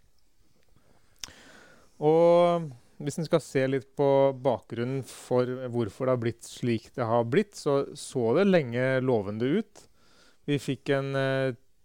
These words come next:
tidlig vinter i fjor, og det er, eh, positivt for rypene med tanke på overlevelse. Og vi hadde mye snø, og det er bra for smågnagerne, og vi vet at, eh, bra med smågnagere, det er bra for rypa, for da spiser rovdyrene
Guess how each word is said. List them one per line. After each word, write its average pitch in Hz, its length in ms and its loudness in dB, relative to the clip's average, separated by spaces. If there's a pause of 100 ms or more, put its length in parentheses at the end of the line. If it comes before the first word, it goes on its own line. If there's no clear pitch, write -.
(140)
tidlig 120 560 0
vinter 110 440 -4
i 139 80 -2
fjor, 202 220 2 (200)
og 139 140 -10
det 127 220 2
er, 120 340 2
eh, 127 420 2 (240)
positivt - 680 -8
for 143 200 -4
rypene 131 420 -4
med 156 160 -8
tanke 120 240 -8
på 123 80 -4
overlevelse. 110 760 -2 (1200)
Og 135 320 2
vi 139 80 4
hadde 123 340 2
mye 123 300 0
snø, 196 540 -2
og 147 120 -6
det 123 100 2
er 196 120 6
bra 123 200 -4
for 127 120 -10
smågnagerne, 120 800 0
og 151 80 -6
vi 131 100 0
vet 110 380 0
at, - 280 -4
eh, 131 100 0
bra 113 340 2
med 120 120 -2
smågnagere, 113 640 -2
det 113 100 -2
er 113 80 2
bra 107 240 0
for 117 180 -4
rypa, 117 380 -4
for 131 100 -4
da 127 80 0
spiser 120 480 -4
rovdyrene 107 560 -4